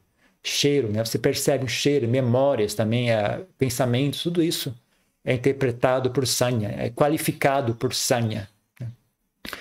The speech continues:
Isso que é chamado percepção, né? Algumas pessoas traduzem como percepção, né?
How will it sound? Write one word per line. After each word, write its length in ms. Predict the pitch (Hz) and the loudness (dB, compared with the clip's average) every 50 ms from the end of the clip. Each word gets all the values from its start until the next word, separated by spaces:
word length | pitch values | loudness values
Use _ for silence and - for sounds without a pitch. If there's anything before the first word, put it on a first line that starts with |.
| - - - _ - | -16 -20 -20 _ -6
Isso 160 | 120 - 123 | -6 -2 4
que 80 | 127 127 | 4 4
é 20 | |
chamado 300 | - 139 127 120 120 120 | 4 6 4 2 2 2
percepção, 640 | - 147 139 - - 120 120 - - - 143 131 123 | 2 0 2 2 0 0 0 -2 0 2 2 2 4
né? 120 | 113 117 127 | 2 2 2
Algumas 220 | 117 123 120 120 | 2 2 2 2
pessoas 340 | - 123 113 - 135 120 - | 0 0 2 2 2 2 2
traduzem 320 | 123 120 127 127 120 123 | 2 2 4 4 2 2
como 180 | 123 123 117 117 | 2 2 2 2
percepção, 640 | - 131 127 - 131 123 - - - 123 120 120 113 | 2 0 2 0 0 0 0 0 0 0 0 0 -2
né? 120 | 107 | -4